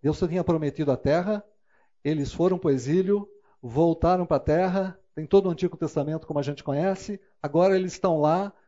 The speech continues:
tiveram problema com os gregos, mas ainda estão lá tendo problema com os romanos. Os romanos mandam neles. Os romanos cobram impostos deles. Eles têm uma crise.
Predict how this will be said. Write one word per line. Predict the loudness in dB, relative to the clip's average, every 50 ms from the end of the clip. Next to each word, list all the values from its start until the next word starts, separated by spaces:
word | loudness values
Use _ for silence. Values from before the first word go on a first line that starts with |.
| _ _ -10
tiveram | -4 0 2 2 2
problema | 2 2 2 2 2 0 -2 -4
com | -4 -4
os | -4 -2
gregos, | -2 2 4 4 4 4 4 4 4 4 2 2 -2 -8 -18 -20 _ _ _ -4
mas | -4 -2 0 0
ainda | -2 -2 -2 -2 0 -2
estão | -2 0 -2 -2 0 0
lá | 0 0 0 -2
tendo | -2 -6 -4 -4
problema | -4 -4 -4 -4 -4
com | -6
os | -6 -4
romanos. | -4 -4 -2 -2 -4 -4 -6 -8 -14 -14 -12
Os | -10
romanos | -4 -2 -2 -2 -2 -4 -6 -8 -10 -12 -14 -18 _ _ _
mandam | -18 -16 -10 -6 -4 -4 -4 -4 -4 -4 -6 -6 -6 -8 -16 _ _ _ _
neles. | -12 -10 -10 -10 -12 -16 -20 -20 -20 _ _ _ _ _ _ _ _ _ _ _ _ _ _ _ _
Os | -6 -6 -4
romanos | -4 -4 -4 -2 -4 -4 -4 -6 -10 -12
cobram | -8 -2 0 2 2 2 0 -2 -4 -6 -12
impostos | -16 -16 -16 -18 _ _ 0 0 0 -2 -6 -18 -18 _ -14 -14 -14 -16 -20 -20 -20 _ _ _ _ _ _ _ _ _ _ _ _ _ _ _
deles. | -4 -4 -4 -6 -12 -20 -20 -20 -20 _ _ -20 -20 _ _ _ _ _ _ _ _ _ _ _ _ _
Eles | -12 -10 -10 -12
têm | -10 -10
uma | -10 -10 -8
crise. | -6 -4 -4 -4 -6 -8 -12 -16 -20